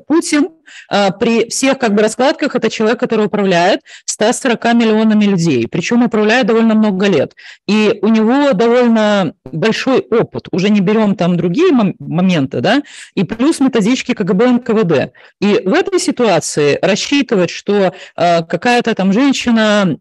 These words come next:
э, с Могилевской или, не знаю, там, с Гомельской области, у которой просто ноль политического опыта, сможет переиграть Путина, ну, мы все, конечно, любим американские боевики,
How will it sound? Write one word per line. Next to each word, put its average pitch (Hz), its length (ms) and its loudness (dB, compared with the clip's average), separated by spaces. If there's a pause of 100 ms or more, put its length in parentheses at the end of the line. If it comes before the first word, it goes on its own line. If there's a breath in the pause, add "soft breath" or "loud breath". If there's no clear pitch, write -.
э, 160 260 0
с - 140 -6
Могилевской 226 560 -2
или, 202 100 0
не 185 120 -2
знаю, 170 200 0
там, 160 120 -4
с 170 40 -2
Гомельской 220 520 0
области, 170 340 -2
у 160 40 -4
которой 175 320 -2
просто 175 280 -4
ноль 185 240 0
политического 165 680 -2
опыта, 135 280 -6 (240 loud breath)
сможет 165 480 -2
переиграть 170 460 0
Путина, 294 380 0
ну, 220 240 0
мы 202 320 0
все, 226 200 -2
конечно, 175 440 -2
любим 160 440 0
американские 156 680 -2
боевики, 196 480 -2